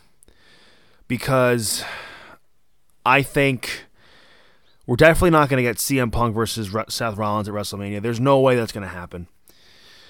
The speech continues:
But if you gave Seth Rollins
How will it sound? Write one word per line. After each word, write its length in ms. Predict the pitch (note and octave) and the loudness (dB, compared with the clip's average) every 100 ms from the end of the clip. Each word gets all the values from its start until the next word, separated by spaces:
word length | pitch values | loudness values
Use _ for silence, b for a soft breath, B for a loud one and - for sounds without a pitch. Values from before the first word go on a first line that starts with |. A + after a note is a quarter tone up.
| b | b
But 360 | - A#2+ B2+ A#2+ _ _ _ _ _ - | 0 4 4 2 _ _ _ _ _ -10
if 180 | C#3 G#2+ G#2 | -6 -6 -6
you 160 | A#2 D#3 | -2 0
gave 440 | D3 E3 D#3+ C3+ | 2 4 2 0
Seth 320 | - D3 C3+ | 0 0 0
Rollins 760 | A#2 B2+ B2+ B2 A#2+ G#2 - - | 2 2 2 0 -2 -4 -8 -12